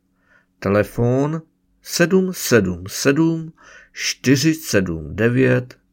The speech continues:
pět nula šest. Ilustrovali děti ze základní školy Přibyslav. Časopis vydáváme i ve zvukové podobě.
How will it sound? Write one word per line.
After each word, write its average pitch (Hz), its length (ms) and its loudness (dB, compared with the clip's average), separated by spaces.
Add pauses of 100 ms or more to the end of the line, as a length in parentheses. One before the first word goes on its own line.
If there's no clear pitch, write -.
pět 123 440 0 (100)
nula 98 400 -2
šest. - 600 -10 (1160)
Ilustrovali 165 880 4
děti 101 680 -2 (140)
ze 92 220 -4
základní 131 680 0
školy 110 600 -2 (160)
Přibyslav. 95 680 -2 (1700)
Časopis 165 680 2
vydáváme 104 1080 4
i 156 80 4
ve 185 160 6
zvukové 123 640 2
podobě. 104 760 0